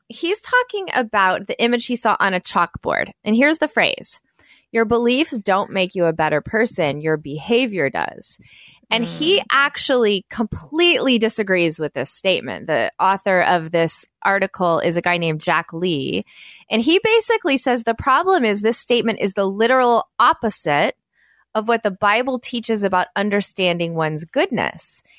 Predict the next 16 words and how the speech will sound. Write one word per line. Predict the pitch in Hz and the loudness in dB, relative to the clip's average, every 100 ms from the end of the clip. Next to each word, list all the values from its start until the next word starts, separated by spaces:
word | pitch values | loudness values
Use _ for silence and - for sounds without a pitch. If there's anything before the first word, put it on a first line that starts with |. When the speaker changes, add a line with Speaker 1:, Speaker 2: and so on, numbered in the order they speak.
| - | -6
Speaker 1:
And | 208 202 | -4 0
he | 302 | -2
calls | - 269 220 202 196 | 0 2 2 0 0
this | 190 190 - - | 2 2 -4 -12
shallow | - - 190 190 196 | -6 0 2 2 0
sentimentalism. | 185 196 175 - 185 247 370 285 160 139 92 64 - - - - | 0 -2 -2 -2 0 0 -2 0 0 0 -4 -6 -14 -20 -20 -6
But | 262 _ | -6 _
interestingly, | - 523 - 571 - 311 269 240 233 220 _ _ _ | -2 0 2 2 2 -2 2 4 4 2 _ _ _
Catherine, | - 247 254 269 - | -2 -2 2 0 2
I | 285 539 403 | 2 4 4
read | 233 208 | 2 2
this | 175 165 269 - - | 2 4 2 -2 -2
and | 285 247 | -2 0
I | 262 320 | 2 2
thought | 381 285 269 - | 2 2 0 0
of | 208 202 208 | 2 2 0